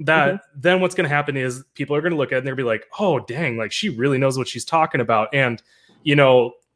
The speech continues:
Speaker 1: whatever, like, it, it's,
Speaker 2: Mm-hmm.
Speaker 1: it's this eff-, it's amazing effect that happens. There doesn't need to be any call to action or anything like that. All you need to do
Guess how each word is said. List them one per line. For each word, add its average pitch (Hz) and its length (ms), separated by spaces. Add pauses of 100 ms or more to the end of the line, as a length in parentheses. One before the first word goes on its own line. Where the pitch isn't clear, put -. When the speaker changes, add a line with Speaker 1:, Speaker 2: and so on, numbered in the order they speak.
(180)
Speaker 1:
whatever, 139 800
like, 123 360
it, 151 220
it's, 185 240
Speaker 2:
Mm-hmm. 180 120
Speaker 1:
it's 147 200
this 143 260
eff-, - 260 (140)
it's 135 180
amazing 160 480
effect 143 320
that 123 120
happens. 127 500 (300)
There 143 100
doesn't 185 260
need 185 120
to 175 80
be 170 100
any 165 120
call 156 280
to 147 60
action 127 580
or 113 100
anything 180 360
like 160 220
that. 117 260 (200)
All 156 220
you 180 100
need 175 160
to 160 60
do 123 240